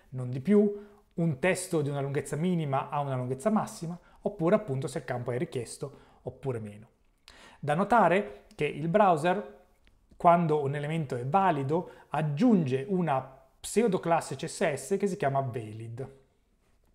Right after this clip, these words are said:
Quando il campo invece non è valido, aggiunge una pseudoclasse proprie-, eh, una pseudoclasse C S S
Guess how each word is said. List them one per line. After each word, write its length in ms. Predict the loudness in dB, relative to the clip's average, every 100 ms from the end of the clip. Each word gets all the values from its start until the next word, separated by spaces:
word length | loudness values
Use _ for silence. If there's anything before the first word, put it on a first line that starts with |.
| _ -4
Quando 580 | 0 0 2 0 -2 -8 -20 _
il 120 | 0
campo 240 | 2 2
invece 320 | 2 0 0 -4
non 320 | -2 2 4
è 100 | 4
valido, 600 | 2 2 -2 0 -2 -4 -14 -4
aggiunge 460 | -2 2 2 2
una 160 | -2 -4
pseudoclasse 600 | -4 -4 -2 -2 -2 -4
proprie-, 320 | -4 -4 -4 -6
eh, 200 | -6 -4
una 160 | -8
pseudoclasse 540 | -8 -4 -2 -2 -2 -4
C 120 | -10
S 260 | -8 -10 -10
S 240 | -14 -18